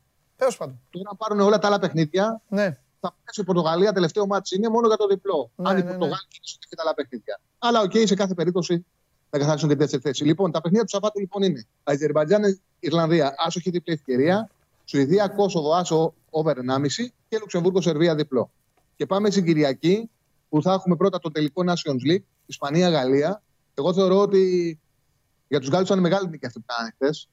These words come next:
Speaker 2: από δύο μηδέν που κάνανε ανατροπή και πήραν την πρόκληση στο τελικό. Και ψυχολογία παίρνουν.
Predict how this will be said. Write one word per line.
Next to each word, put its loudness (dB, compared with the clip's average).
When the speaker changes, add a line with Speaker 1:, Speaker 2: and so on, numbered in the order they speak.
Speaker 2:
από -4
δύο 2
μηδέν 2
που -10
κάνανε -4
ανατροπή -2
και -6
πήραν 0
την -2
πρόκληση -2
στο -2
τελικό. -4
Και -4
ψυχολογία -2
παίρνουν. -6